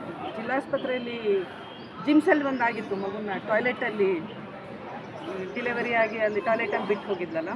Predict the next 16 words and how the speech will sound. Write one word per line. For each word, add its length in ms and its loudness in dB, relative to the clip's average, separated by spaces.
ಮಗು 200 -2
ಸತ್ತೇ 200 0
ಹೋಯ್ತು. 320 -4
ಒಂದೂವರೆ 380 -2
ಕೆ 160 -6
ಜಿ 160 -4
ಮಗು 260 -4
ಇತ್ತು. 240 -2
ಆ, 800 -4
ಅಷ್ಟು 260 -2
ಇದ್ರೆ 220 -8
ಬೀಳೋ 240 0
ಪ್ರಸಂಗದಲ್ಲಿ 680 -6
ತಲೆಗೆ 340 -2
ಏಟಾಗಿ 440 0
ಏನೋ 160 0